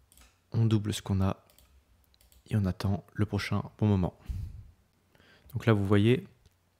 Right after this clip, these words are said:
ne tradez pas à la baisse sur des moments comme ça.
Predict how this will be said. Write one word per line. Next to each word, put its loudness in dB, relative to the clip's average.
ne 6
tradez 0
pas -2
à -2
la 0
baisse -2
sur 0
des 2
moments 2
comme -2
ça. -8